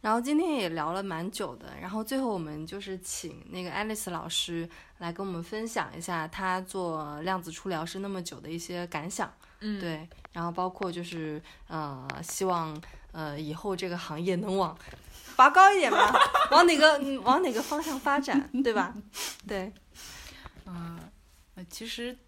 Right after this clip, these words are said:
Speaker 3: 从正式的获得那个量子触疗注册师资格证，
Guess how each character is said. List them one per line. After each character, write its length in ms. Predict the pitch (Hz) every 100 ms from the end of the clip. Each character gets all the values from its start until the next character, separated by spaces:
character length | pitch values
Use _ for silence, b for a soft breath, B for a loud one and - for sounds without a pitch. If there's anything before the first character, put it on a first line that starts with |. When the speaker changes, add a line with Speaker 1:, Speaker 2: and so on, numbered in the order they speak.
| - _ -
Speaker 3:
从 380 | - 175 185
正 260 | 220 269 226
式 300 | 226 - 226
的 340 | 185 165 - 185
获 200 | - 190
得 340 | 175 165 165
那 120 | 190 180 170
个 80 | 156
量 400 | 196 208 180 180
子 380 | - 285 - -
触 500 | - - 226 190 170
疗 440 | 160 151 156 165 b b b
注 120 | - 208
册 240 | - 208
师 380 | 190 - 214 208
资 160 | - 247
格 160 | 190 185
证， 240 | 247